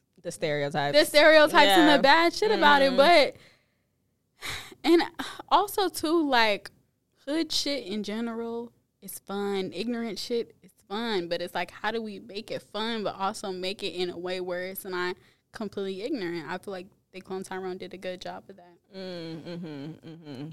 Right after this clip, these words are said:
Speaker 1: That balance.
Speaker 2: Yeah.
Speaker 1: The balance of, you know, not losing the fun, but, you know, we not,
Speaker 2: Mm-hmm.
Speaker 1: we not controlled.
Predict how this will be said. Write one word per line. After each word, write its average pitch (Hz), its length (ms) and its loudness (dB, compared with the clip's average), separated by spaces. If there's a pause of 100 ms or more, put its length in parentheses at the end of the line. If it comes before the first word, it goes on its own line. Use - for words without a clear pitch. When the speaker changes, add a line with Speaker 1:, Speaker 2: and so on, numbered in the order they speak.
(140)
Speaker 1:
That 156 220 -8
balance. 156 640 -10
Speaker 2:
Yeah. 175 380 -6
Speaker 1:
The 147 120 -8
balance 151 840 -12
of, 151 340 -8 (180)
you 156 140 -18
know, 143 360 -12 (1300)
not 165 240 -10
losing 147 360 -12
the 131 80 -20 (120)
fun, 127 400 -18
but, 127 320 -20 (1300)
you 175 160 -18
know, 165 320 -10 (180)
we 202 140 -8
not, 175 340 -2
Speaker 2:
Mm-hmm. - 960 -14
Speaker 1:
we 214 80 -8
not 208 280 -2
controlled. 139 680 -8